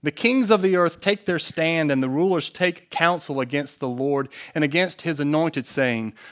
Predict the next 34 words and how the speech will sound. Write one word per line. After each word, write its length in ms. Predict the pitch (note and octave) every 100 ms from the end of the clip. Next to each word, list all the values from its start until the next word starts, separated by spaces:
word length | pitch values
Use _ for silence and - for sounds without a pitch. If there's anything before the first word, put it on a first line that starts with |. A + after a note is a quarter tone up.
| - -
'Let 140 | E3+
us 160 | A3 -
tear 340 | - F#3 F#3
their 140 | D#3 C#3+
fetters 400 | - D3 C#3+ C3
apart 520 | - - A#2+ A2+ -
and 100 | A2+
cast 360 | G#2+ C#3+ C#3 -
away 260 | A#2+ A#2+ A2+
their 140 | G#2+
cords 480 | - - B2+ A2+ G#2
from 180 | G2+ F#2
us.'" 440 | F2 - - - _ _ _ _ _ _ _ _ _ _ _
Look 160 | C3 C3+
at 60 | C#3
what 120 | A#2+
God 260 | A#2+ A#2
says. 440 | A2 G#2 G2 F#2+ - _ _ _ _ _ _ _ _
"He 340 | - A3+ A#3+
who 160 | G#3 E3+
sits 540 | - - F#3+ F#3+ -
in 160 | - D#3
the 80 | C#3+
heavens 600 | C3+ C3+ B2 A#2+ A2+ -
laughs. 1000 | A2 G#2+ A2+ A2 F2+ - - - - - _ _ _ _ _
The 120 | B2
Lord 600 | A#2+ B2 D3 D#3 D#3 C#3 - _ _ _
scoffs 680 | - - - A#2+ A#2+ A2+ -
at 140 | G2+ -
them." 280 | F#2 F#2 G2+ _ _ _ _ _ _ _ _ -
Now 140 | C#3
in 80 | C3+
verse 220 | C#3 D#3+
five, 520 | - D3 C#3 C3+ C3